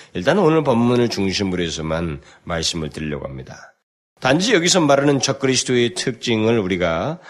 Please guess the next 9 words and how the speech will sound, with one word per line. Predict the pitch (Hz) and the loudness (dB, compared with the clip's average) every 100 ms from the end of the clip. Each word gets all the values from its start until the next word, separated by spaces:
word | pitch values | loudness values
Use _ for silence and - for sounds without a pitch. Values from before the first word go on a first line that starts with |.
| - | -6
한두 | - 113 98 | 0 0 0
가지만 | 90 82 85 85 78 | -2 0 -2 -2 -2
말씀을 | 80 80 87 80 | -2 -2 -4 -6
드리면 | 80 82 78 85 160 - _ _ _ _ _ _ _ | -4 -4 -2 -2 -4 -6 _ _ _ _ _ _ _
적그리스도는 | - 147 143 254 - 247 170 | -4 -2 0 0 2 2 4
먼저 | 104 113 113 98 175 277 - _ | 2 2 2 2 -2 -6 -18 _
교회와 | - 104 113 156 208 208 208 208 | -6 0 2 2 2 4 2 0
그리스도인들로부터 | 208 131 165 - 156 147 139 123 107 - 95 | -2 0 0 2 0 0 0 -2 -4 -6 -6
멀지, | 80 85 87 101 113 113 127 | -2 -2 0 0 -2 -2 -4